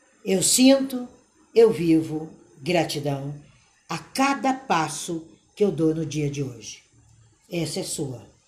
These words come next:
Marcinha, "Eu reconheço em mim que tudo vem a mim com facilidade, com alegria, com glória e, lógico, com gematria, né? Eu não podia deixar de estar na sua vida." <laughs>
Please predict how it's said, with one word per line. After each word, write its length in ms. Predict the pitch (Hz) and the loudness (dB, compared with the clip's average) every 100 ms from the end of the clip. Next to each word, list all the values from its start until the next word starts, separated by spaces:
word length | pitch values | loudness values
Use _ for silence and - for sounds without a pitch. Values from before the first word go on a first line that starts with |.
| _ _ _ _ | _ _ _ _
Marcinha, 880 | 156 180 214 - 262 254 208 147 - - _ _ _ _ _ _ - | -4 0 0 0 4 4 4 0 -6 -16 _ _ _ _ _ _ 4
"Eu 300 | 226 262 320 | 6 8 6
reconheço 680 | - 269 269 247 240 226 240 | 4 0 2 2 2 0 -4
em 60 | |
mim 560 | 196 175 185 147 131 - _ _ _ _ _ _ _ | -2 -2 -2 -4 -6 -14 _ _ _ _ _ _ _
que 140 | - 254 | -8 -8
tudo 400 | - 320 349 294 | 6 8 8 4
vem 180 | 277 269 | 4 2
a 80 | |
mim 440 | 233 214 160 - - _ _ _ _ _ - - | 4 2 0 -4 -14 _ _ _ _ _ -20 -8
com 160 | 185 | -6
facilidade, 1000 | - 175 - 240 247 214 202 156 127 - - _ _ | 0 0 2 0 0 6 8 6 2 -8 -20 _ _
com 100 | - | -4
alegria, 720 | 185 208 175 226 226 170 - - - _ _ _ | 4 4 6 4 4 2 0 -12 -20 _ _ _
com 160 | 277 277 | -2 2
glória 420 | 202 180 180 214 | 4 4 4 4
e, 60 | 170 | 4
lógico, 600 | 143 139 135 170 208 208 | 2 -2 -4 -6 -10 -8
com 220 | 240 156 | -6 -2
gematria, 680 | 156 151 202 170 143 131 | -2 -2 -4 -6 -6 -6
né? 240 | 135 160 147 - _ - | -6 -6 -8 -18 _ -8
Eu 140 | 156 | -6
não 120 | 156 160 | -6 -4
podia 360 | 180 131 156 | -4 0 0
deixar 360 | 160 156 - 139 | 0 -2 -4 -6
de 100 | 160 | -6
estar 180 | 143 139 | -6 -6
na 100 | 135 | -6
sua 260 | - 214 | -4 -4
vida." 380 | 170 135 120 135 - _ - | -4 -8 -12 -18 -20 _ 2
<laughs> 840 | 403 415 - - - - 110 - | 2 2 -4 -16 -16 -14 -12 -12